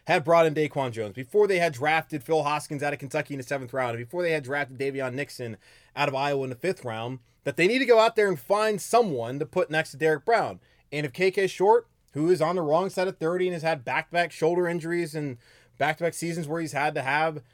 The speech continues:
season-ending in-, season-ending surgery because, over the shoulders, that if he's available and he's willing to take a pay cut and not take on a massive role, why not bring him back? Now that you have Brown, you have Daquan Jones, you can now put K K Short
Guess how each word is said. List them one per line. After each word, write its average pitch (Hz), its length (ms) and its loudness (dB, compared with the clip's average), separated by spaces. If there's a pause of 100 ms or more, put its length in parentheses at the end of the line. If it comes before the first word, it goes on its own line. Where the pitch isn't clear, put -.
(140)
season-ending 160 680 -4
in-, 170 260 -4
season-ending 175 680 -2
surgery 190 340 2
because, 180 320 -2
over 202 260 6
the 160 80 0
shoulders, 135 580 -2 (340)
that 147 120 -2
if - 60 -8
he's 202 180 -2
available 208 400 4
and 170 100 -2
he's 156 120 -6
willing 185 220 0
to 165 40 -12
take 196 140 -4
a 165 40 -14
pay 214 160 0
cut 170 320 2 (580)
and 156 220 -2
not 170 200 0
take 185 200 -2
on 175 120 4
a 170 60 0
massive 160 440 0
role, 185 440 4 (440)
why 143 200 2
not 202 160 2
bring 214 140 4
him 208 100 0
back? 190 380 -2 (280)
Now 139 200 2
that 202 100 -2
you 196 100 -2
have 190 140 2
Brown, 170 300 2
you 175 80 0
have 151 100 -4
Daquan 175 360 -2
Jones, 170 360 -6 (300)
you 170 140 -6
can 226 220 -2
now 240 200 2
put 320 360 0
K 190 160 0
K 180 160 -2
Short 147 380 -2